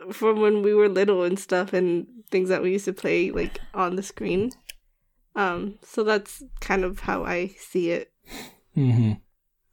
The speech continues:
Speaker 2: Oh yeah, I, I love this movie so much. <laughs> I'm a big Mario
Speaker 1: <laughs>
Speaker 2: fan and all that. And I mean, this movie, it's like, this is, if everyone ever says, like, like,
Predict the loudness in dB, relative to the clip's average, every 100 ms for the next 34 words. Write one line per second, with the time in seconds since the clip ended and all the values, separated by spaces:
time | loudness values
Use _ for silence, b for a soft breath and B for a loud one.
0 | 2 6 6 4 4 6 6 6 4 6
1 | 6 8 6 6 4 2 4 4 4 2
2 | -2 2 2 2 2 6 8 8 6 6
3 | 6 6 6 6 4 6 6 4 4 4
4 | 2 0 -2 -2 -2 0 0 2 2 6
5 | 6 8 8 6 4 0 0 -2 -4 B
6 | B B B B B _ 0 2 6 4
7 | 4 -4 _ _ _ _ _ _ _ -2
8 | 2 6 8 6 6 6 6 6 6 2
9 | -2 -12 -12 -2 2 2 2 -4 -6 -16
10 | _ _ _ _ _ _ _ _ _ _
11 | -4 -2 -2 -8